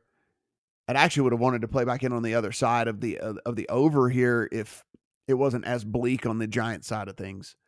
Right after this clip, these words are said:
So instead, we move on. The play in this one, a few different plays that we got going on. I'm not gonna play the spread, not gonna play the total. I'm gonna play the forty-niners team total over twenty-seven and a half.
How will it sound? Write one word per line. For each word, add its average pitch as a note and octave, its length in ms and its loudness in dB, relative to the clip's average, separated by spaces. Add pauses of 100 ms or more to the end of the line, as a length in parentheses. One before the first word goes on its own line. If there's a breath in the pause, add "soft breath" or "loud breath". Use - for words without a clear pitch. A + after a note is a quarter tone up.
(1600)
So E3+ 160 2
instead, D#3+ 260 4
we D3 120 6
move C3+ 180 4
on. - 200 -6 (840)
The - 60 -14
play G#3 260 8
in F3+ 60 4
this D#3+ 180 2
one, D3+ 280 4
a - 40 -10
few D3 160 2
different C3 260 2
plays B2 320 4
that B2 80 -2
we A#2+ 80 -2
got A#2 200 0
going A2+ 200 -4
on. A2 220 -6
I'm A2 80 -14 (840)
not D#3 160 4
gonna F3 140 0
play C#3+ 180 6
the C#3 80 4
spread, B2 400 2
not A#2+ 160 2
gonna A#2 120 -2
play A#2 160 4
the A2 80 2
total. G#2+ 480 -2 (720)
I'm D3 60 4
gonna D#3 80 6
play F3 100 6
the D3 60 6
forty-niners C#3 520 4
team A#2+ 320 -2
total C3 300 4
over A#2+ 180 4
twenty-seven C3 460 -2
and B2+ 80 -2
a B2+ 40 -2
half. B2+ 260 -8